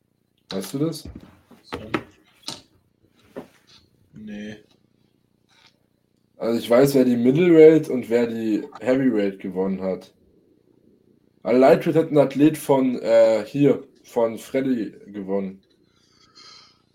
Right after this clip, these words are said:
Speaker 2: Also.
Speaker 1: Ähm,
Speaker 2: Ja.
Speaker 1: genau. Aber auf jeden Fall halt einfach auch Klasse war, die Klasse war auch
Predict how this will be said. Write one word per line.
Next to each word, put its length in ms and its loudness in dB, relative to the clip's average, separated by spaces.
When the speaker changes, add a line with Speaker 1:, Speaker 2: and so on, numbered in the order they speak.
Speaker 2:
Also. 340 -4
Speaker 1:
Ähm, 280 -10
Speaker 2:
Ja. 420 -10
Speaker 1:
genau. 380 4
Aber 180 2
auf 180 2
jeden 180 -2
Fall 200 0
halt 160 -2
einfach 340 -4
auch 440 -6
Klasse 420 -4
war, 240 0
die 320 -14
Klasse 360 -6
war 140 0
auch 240 -6